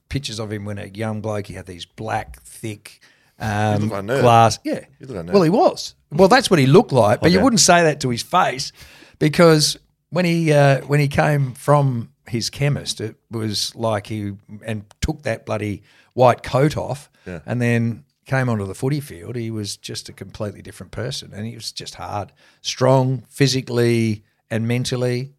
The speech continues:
Speaker 1: but, you know, you need mental strength for physical strength. So that was one thing that, uh, he always had in spades. Little, you know, he, Peter Wilson, um,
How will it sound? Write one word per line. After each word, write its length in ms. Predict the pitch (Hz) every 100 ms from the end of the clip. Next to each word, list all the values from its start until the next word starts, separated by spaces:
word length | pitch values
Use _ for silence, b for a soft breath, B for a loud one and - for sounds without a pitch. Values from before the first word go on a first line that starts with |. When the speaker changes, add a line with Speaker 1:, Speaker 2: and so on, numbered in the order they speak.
| -
Speaker 1:
but, 320 | 110 104 - -
you 100 | 104
know, 60 | 95
you 120 | 104
need 220 | 117 104
mental 260 | 110 - 107
strength 340 | - 98 92
for 80 | 92
physical 380 | 113 104 98 92
strength. 320 | - 95 -
So 280 | 101 92 87 b b b b
that 120 | 113
was 120 | 104
one 240 | 104 107 101
thing 280 | 110 107 101
that, 280 | 98 -
uh, 180 | 101 98
he 200 | 101 104
always 300 | 101 98 90
had 180 | 107 101
in 100 | 95
spades. 640 | - - 104 98 87 - 170
Little, 200 | 180 -
you 100 | 170
know, 100 | 151
he, 220 | 147 196 170
Peter 320 | 143 156 135
Wilson, 720 | 131 135 - 131 127 120 139 _ _ _ _ _ _ -
um, 580 | 113 117 113 113 110